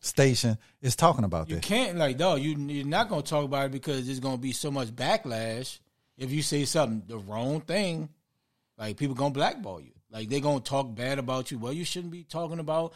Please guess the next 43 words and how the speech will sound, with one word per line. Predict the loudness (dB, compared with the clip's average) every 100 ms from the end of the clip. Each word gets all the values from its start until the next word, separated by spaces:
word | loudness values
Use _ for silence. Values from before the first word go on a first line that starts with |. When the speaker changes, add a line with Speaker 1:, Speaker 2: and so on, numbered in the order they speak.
| -16 -16
Speaker 2:
the | -6
L | -2 0
G | 0
B | -4 -4
T | -2 -4
community. | -2 -4 -2 -2 -4 -4 -6 -8 -16 _
Like, | -4 -2
they're | 0 0
trans. | 0 0 0
Like, | 0 -2
you |
gotta | 0 0 0
be | -2
sensitive. | 0 -2 -2 -2 -4 0
Like, | -2 -2
bruh, | -2 -2
what | 0 -2
about | 2 2 2
me? | -2 -8 _ _ _ _ _
Why, | -6 0
why | 4
not | 4 4
be | 4
sensitive | 2 0 0 -2
to | 0 2 0 -4 -18 _
how | 4 4
I'm | 6 6
competing | 6 4 0 -2 0
against | -2 -2 -2
a | -2
man | 0 0 2 0 0
that's, | -4 -6 -14 _ _
that's | -8 -8 -4
acting | -2 0 0
like | -2 -2
a | -4
woman? | -2 0 0 -4 -10 _ _ _
Like, | -4 -4 -6 _ -2
I've | 0 0
trained | -2 0 0
hard | 2 8 10 10
for | 6
this, | -4 -4 -8